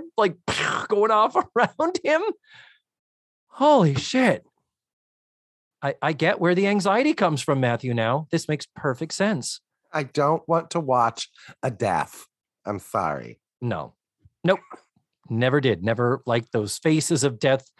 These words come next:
Speaker 1: V H S tapes that were circulating. Nope. Don't like watching that.
Speaker 2: I'm not saying that people who like these things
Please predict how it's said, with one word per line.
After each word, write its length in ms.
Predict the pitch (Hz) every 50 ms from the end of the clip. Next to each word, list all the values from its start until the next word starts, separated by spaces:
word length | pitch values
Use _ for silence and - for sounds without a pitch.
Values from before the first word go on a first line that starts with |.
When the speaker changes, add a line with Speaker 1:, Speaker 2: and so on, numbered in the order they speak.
| - - _ _ -
Speaker 1:
V 200 | 135 117 139 131
H 180 | 123 123 117 -
S 240 | 147 143 143 - -
tapes 320 | - 160 151 151 147 - -
that 180 | - 127 104 -
were 120 | 101 95
circulating. 960 | - - - 151 139 - - 147 143 147 139 131 139 135 131 131 139 139 127 _ _ _ _ _ _ _ _ _ _ _ _ _ _ -
Nope. 280 | 107 107 113 117 - -
Don't 200 | - 113 117 -
like 260 | 117 117 120 123 -
watching 520 | 120 120 117 117 - - 131 117 117 120 - _ _ _ _ _ _ _ -
that. 80 | 104 104
Speaker 2:
I'm 40 |
not 200 | 156 165 175 170
saying 320 | - - - 202 196 202 196
that 180 | 190 175 -
people 640 | - 175 180 - - 185 180 175 170 160 - - _ _ _ _ _ _ -
who 260 | 127 160 156 151 147
like 380 | 139 135 139 135 143 185 - -
these 240 | - 147 139 123 -
things 480 | - - 131 123 127 123 120 117 -